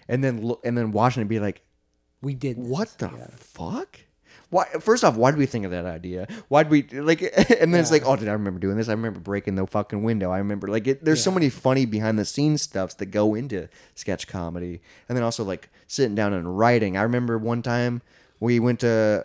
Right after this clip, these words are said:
Speaker 1: a barn town and we wrote a freaking sketch. We went,
Speaker 2: Yeah.
Speaker 1: uh, and it was just, it's, we just sat down and wrote and had some beers and,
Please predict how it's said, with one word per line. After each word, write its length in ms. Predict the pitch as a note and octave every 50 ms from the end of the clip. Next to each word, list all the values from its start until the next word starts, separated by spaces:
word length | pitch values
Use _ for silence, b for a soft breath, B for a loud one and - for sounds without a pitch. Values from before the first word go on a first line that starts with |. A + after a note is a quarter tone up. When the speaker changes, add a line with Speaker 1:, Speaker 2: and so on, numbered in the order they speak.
| - -
Speaker 1:
a 80 | G#2+
barn 400 | A2+ G2 - C3 C#3 E3 E3 D3 B2+
town 300 | - G#2 F#2 F2 E2+ F2
and 100 | F#2 F#2+
we 100 | G2 F#2+
wrote 320 | F2+ F#2+ G2 G2 G#2 A2
a 40 | G#2+
freaking 380 | - - - A#2 A#2 - A#2+ A2+
sketch. 420 | - - - C#3+ D3 B2+ - -
We 100 | G#2+ G#2
went, 300 | G#2 G#2 C3+ E3 F3 E3 - - _ _ _ _ _ b b b b b b -
Speaker 2:
Yeah. 40 | G2+
Speaker 1:
uh, 260 | G2 F#2+ F#2 F#2 - - - - _ - - - _ _ - - -
and 100 | C3+ C3+
it 60 | C3+
was 140 | C3+ C3+ B2+
just, 240 | - C#3 - - A#2+
it's, 300 | C3 B2 - - - - _ _ _ -
we 140 | B2 B2
just 200 | B2 C3+ B2+ -
sat 200 | - - C#3 B2
down 180 | - C3+ C3 B2+
and 220 | B2 A2+ G#2 F#2+
wrote 200 | G2+ B2 B2 A2
and 100 | A2+ A2 G#2
had 200 | A2 A2 A2 G#2+
some 180 | - A2+ G#2
beers 400 | F#2+ G2 A2+ A#2+ B2 A#2+ A#2 G2+
and, 240 | G#2 F#2 F2 G2 -